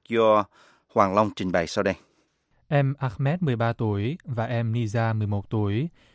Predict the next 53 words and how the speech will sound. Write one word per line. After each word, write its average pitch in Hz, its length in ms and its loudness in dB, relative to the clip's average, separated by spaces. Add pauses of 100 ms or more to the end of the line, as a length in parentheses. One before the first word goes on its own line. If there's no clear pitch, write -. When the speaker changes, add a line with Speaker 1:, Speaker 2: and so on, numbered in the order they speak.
(120)
Speaker 2:
đã 120 140 2
phần 127 220 0
nào 113 240 2
may 117 160 -2
mắn 117 340 0
khi 131 120 -2
những 117 180 0
vụ 107 160 0
nổ 104 160 -2
bom 120 240 -2
thùng 104 360 -2
do 110 120 0
các 139 140 -4
máy 143 120 -2
bay 123 240 -2
trực 110 180 -4
thăng 113 260 0
của 113 120 -6
quân 123 200 -4
đội 98 220 -2
Syria 110 400 0 (160)
thả 98 200 -4
xuống 123 420 0 (500)
đã 135 100 4
làm 135 220 4
nhầu 117 120 4
nhì 117 200 4
cơ 127 160 -2
thể 104 220 -2
chúng. 127 360 2 (580)
Song, 123 380 2
khác 151 200 2
với 170 100 2
nhiều 135 180 4
trẻ 110 160 0
em 117 160 0
khác 135 280 -2
bị 110 200 0
trúng 120 240 -2
bom 123 260 2
do 113 160 0
chính 127 140 -2
phủ 107 260 -2
Syria 113 380 0 (140)
thả 98 160 -4
xuống 135 280 0
bừa 120 120 4
bãi, 104 420 0 (460)
các 180 100 0
em 139 280 4
đã 104 220 2
sống 127 240 -2
sót 139 280 2